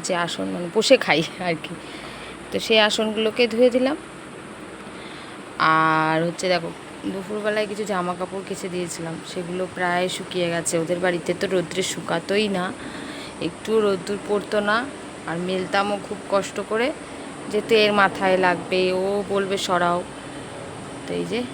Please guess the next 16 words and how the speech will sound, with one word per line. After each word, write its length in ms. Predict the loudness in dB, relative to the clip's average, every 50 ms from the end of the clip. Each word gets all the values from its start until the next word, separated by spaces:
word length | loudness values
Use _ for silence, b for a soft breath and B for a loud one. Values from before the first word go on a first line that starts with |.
| -10 -12 -10 -10 -10
এখন 200 | -10 -8 -6 -6 -4 -2
জামা 200 | -2 -2 -2 -2 -2
কাপড়গুলোকে 600 | -4 -6 -6 -6 -6 -4 -2 -2 -2 0 0 -2 -2 0 -2
তুলে 200 | 0 2 2 2 2
নেব, 140 | 0 -2 -2 -6 -8 -10 -12 -12 -12 -12 -12 -10 -10 -10 -8 -10 -10 -10 -12 -12 -8 -2 0
বেলা 200 | 2 4 6 6 6 4
যখন 220 | 2 2 2 2 2 2 2
আছে 160 | 0 0 -2 -2 -2 -2
তখন 180 | -6 -6 -6 -8 -8 -8
থাকতে 260 | -10 -10 -6 -6 -4 -4 -2
লাগুক 260 | -4 -4 -4 -6 -8 -8 -6 -4
বাইরে, 280 | -2 -2 -2 -2 -2 -4 -6 -6
পরে 200 | -8 -8 -8 -8 -8 -10
তুলে 180 | -10 -8 -8 -6 -6
নেব। 140 | -6 -8 -10 -12 -16 -12 -10 -10 -8 -8 -8 -8 -6 -6 -4 -4 -4 -4 -4 -6 -6 -6 -6 4 8
বালতি 300 | 8 8 8 8 4 2